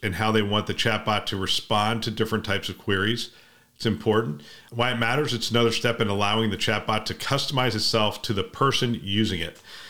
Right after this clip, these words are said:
I don't remember if I talked about this or not, but there was a really interesting talk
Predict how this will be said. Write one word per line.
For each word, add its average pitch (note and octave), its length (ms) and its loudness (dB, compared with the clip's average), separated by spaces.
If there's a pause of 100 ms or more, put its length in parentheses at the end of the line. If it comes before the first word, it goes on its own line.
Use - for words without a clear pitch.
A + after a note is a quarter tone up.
(400)
I E3+ 180 0
don't - 240 0 (100)
remember B2 500 4
if A#2+ 120 2
I G#2 80 2
talked A#2+ 240 2
about A2+ 180 -2
this - 140 -2
or G2+ 60 -4
not, G#2+ 300 0
but G2+ 300 -2 (220)
there A#2 180 0
was B2 240 2
a F#2+ 200 0
really B2+ 380 4
interesting A#2 380 0
talk G#2 480 -2